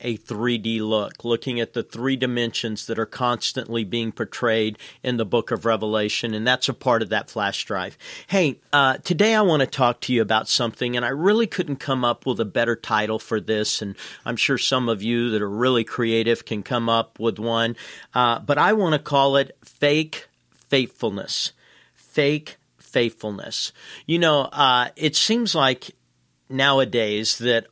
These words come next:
that word faithfulness is used a whole lot in Christian circles. Uh,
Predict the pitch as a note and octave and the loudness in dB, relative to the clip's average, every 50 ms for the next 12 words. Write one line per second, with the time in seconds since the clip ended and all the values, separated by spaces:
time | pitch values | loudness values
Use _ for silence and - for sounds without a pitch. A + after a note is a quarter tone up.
0 | _ _ _ _ _ A2+ G2 A#2 C#3 C3+ - C3+ C3 C3+ C3 A#2 - - - C#3+ | _ _ _ _ _ -6 0 0 0 2 2 2 2 2 2 0 -2 0 2 2
1 | C#3 C3+ - - B2+ A2 A2 G#2 G#2 A2+ - - - - - A#2+ A#2+ A2+ G#2 - | 2 0 -2 -4 -4 -2 -2 -2 -2 0 0 0 -2 -2 -4 -6 -6 -4 -4 -4
2 | - - - A#2+ A2+ B2+ C#3 C3 A#2 - - - B2+ - - C3+ B2+ A#2+ A2 A2+ | -6 -6 -10 -8 -2 0 0 0 0 -2 -2 -2 -4 -2 0 0 0 0 2 4
3 | A#2+ A#2 A#2 A2+ A2+ - _ A#2 A#2 A#2 - - - C3 A#2 - - - A#2 A2 | 4 4 4 2 0 -2 _ -6 -6 -6 -8 -6 -6 -4 -4 -4 -6 -6 -6 -6
4 | G#2+ - - - A#2+ G#2+ - - F#2+ G2 - - - - - - - - - - | -6 -6 -4 -2 -2 -4 -4 -8 -14 -12 -8 -6 -6 -6 -8 -10 -20 -20 -20 -20
5 | - - - - _ _ C3+ C3 B2 B2 A#2+ | -20 -20 -20 -20 _ _ 2 4 4 4 2